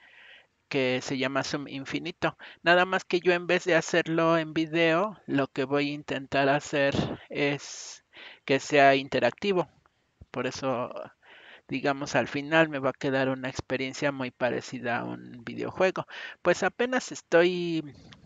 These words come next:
como investigando, agarrando de aquí y de allá varias her-, varias herramientas, marcos de trabajo. Por a-,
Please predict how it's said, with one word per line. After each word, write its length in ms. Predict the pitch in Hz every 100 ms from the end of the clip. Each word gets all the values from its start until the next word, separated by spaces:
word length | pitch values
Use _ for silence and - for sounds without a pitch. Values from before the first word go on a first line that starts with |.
| -
como 260 | 143 139 -
investigando, 1120 | 156 143 143 - 143 135 156 170 165 180 196 - - - -
agarrando 680 | 135 139 139 156 165 165 160
de 140 | 131
aquí 280 | 117 - 156
y 20 |
de 140 | 147
allá 460 | 139 131 131 139 196 - -
varias 920 | 131 131 131 123 - - - - - -
her-, 280 | 127 - - 117 - - -
varias 360 | - 208 156 -
herramientas, 800 | 139 123 120 139 151 156 151 -
marcos 400 | 131 139 - 131
de 80 | -
trabajo. 640 | - 110 135 151 - 170 165 - - - - -
Por 240 | - 147
a-, 160 | 151